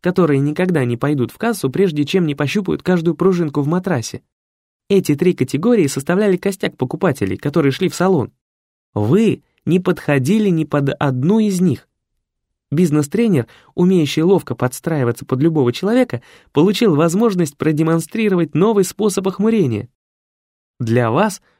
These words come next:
он стал братом-близнецом, и вы пошли у него на поводу, купили дорогое изделие. Этот матрас, как я уже говорил, снабжен компьютером,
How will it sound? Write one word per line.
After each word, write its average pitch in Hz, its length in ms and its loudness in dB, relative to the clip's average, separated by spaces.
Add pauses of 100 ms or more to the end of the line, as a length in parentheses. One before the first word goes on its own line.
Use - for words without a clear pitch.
он 147 180 0
стал 208 300 0
братом-близнецом, 151 960 0 (360)
и 180 100 2
вы 247 120 4
пошли 220 300 -2
у 214 80 0
него 202 200 2
на 196 100 0
поводу, 151 420 0 (220)
купили 170 480 2
дорогое 131 460 2
изделие. 110 460 -2 (400)
Этот 190 280 -2
матрас, 190 400 -2 (260)
как - 180 -6
я 160 120 4
уже 131 140 4
говорил, 156 400 0 (200)
снабжен 185 480 0
компьютером, 143 680 -2